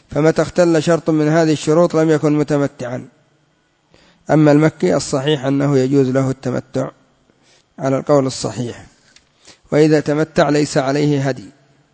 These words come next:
عندك يا عبد الرحمن كم أنواع النسك؟ عندك يا أخي كم أنواع النسك؟ التمتع والقران والإفراد.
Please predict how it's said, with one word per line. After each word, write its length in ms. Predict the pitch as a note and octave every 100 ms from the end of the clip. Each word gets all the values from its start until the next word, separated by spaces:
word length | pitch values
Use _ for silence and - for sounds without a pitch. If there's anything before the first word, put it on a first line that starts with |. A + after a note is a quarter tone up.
| _ _ _ _ _ _ _ _ _ _ _ _ _ -
عندك 300 | E3 G3 G3+
يا 80 | G3+
عبد 220 | G3+ F#3
الرحمن 440 | F3+ F3 D3 E3+ E3
كم 220 | A3 A3
أنواع 260 | G#3+ G3
النسك؟ 380 | F3+ F3 - F3 - - _ _ _ _ _ _ _ _ _ _ _ _ _ _ _ _ _ _ -
عندك 260 | G3 G3
يا 120 | E3 C#3
أخي 160 | A#2 - _ _ _ _ _ -
كم 160 | F3+ G#3+
أنواع 300 | G#3 G3 F3+
النسك؟ 360 | F3+ - F#3 - _ _ _ _ _ _ _ _ _ _
التمتع 640 | C#3+ - C#3+ D#3 - G3+ A3+
والقران 540 | - D3 D3 D3 F#3+ C#4+ _ _ _ _ _ _ _ _ _ _ _
والإفراد. 580 | F3 C#3+ D3+ C3+ C3+ G#2+